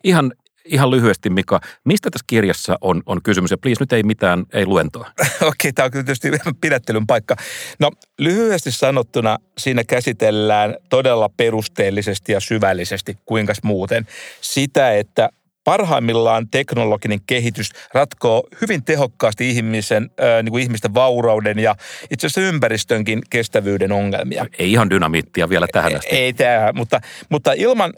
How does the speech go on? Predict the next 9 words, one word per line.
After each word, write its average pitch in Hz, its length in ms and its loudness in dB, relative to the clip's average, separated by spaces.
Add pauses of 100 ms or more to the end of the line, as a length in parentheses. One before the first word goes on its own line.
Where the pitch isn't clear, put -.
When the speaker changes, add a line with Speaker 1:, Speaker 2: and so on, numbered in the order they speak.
Speaker 2:
julkisen 165 640 0
vallan 127 400 2
toimintaa, 95 800 -2 (420)
niin 127 100 -2
tää 113 140 2
teknologinen 135 840 0
kehitys 139 580 -2
on 156 280 0
liian 127 460 0